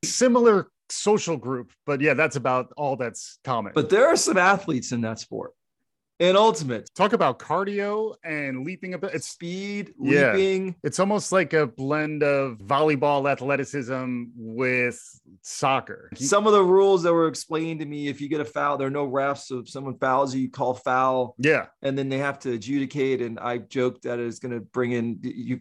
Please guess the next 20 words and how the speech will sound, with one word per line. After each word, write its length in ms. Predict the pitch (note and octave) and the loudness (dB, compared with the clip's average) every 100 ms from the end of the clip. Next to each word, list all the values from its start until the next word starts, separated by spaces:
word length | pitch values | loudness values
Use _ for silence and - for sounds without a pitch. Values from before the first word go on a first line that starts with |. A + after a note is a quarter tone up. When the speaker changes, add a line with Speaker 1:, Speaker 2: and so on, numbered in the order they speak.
| - | -2
Speaker 2:
you 80 | |
have 120 | B2+ B2+ | -4 -2
to 60 | |
sign 280 | A#2 C3+ C3 | -2 -2 0
a 40 | |
contract 640 | - A#2+ B2+ B2 B2 A#2+ B2 | -2 -2 -4 -2 -4 -4 -6
and 80 | A2+ | -10
it 60 | |
goes 300 | A#2 A#2 A2 | -6 -6 -8
to 340 | A2+ A#2 A2 - _ | -8 -8 -8 -12 _
arbitration 840 | - B2 A#2+ C#3 B2+ - A#2+ A2+ G#2+ | -4 -4 -2 -2 -2 -2 -6 -6 -6
and 240 | A2 A2 - | -6 -8 -10
<laughs> 80 | - | -2
whatever 480 | F#3+ F#3+ G3+ D3 C3+ | 0 2 2 4 0
else. 200 | A#2 - | 0 -4
So 120 | B2 | -4
there's 200 | E3+ E3 | -4 -6
some 220 | D3+ C3 - | -10 -14 -10
interesting 480 | E3+ F3+ - D3 C3 | -10 -10 -10 -12 -8
rules. 400 | F#3 A3 A3+ | -4 -4 -6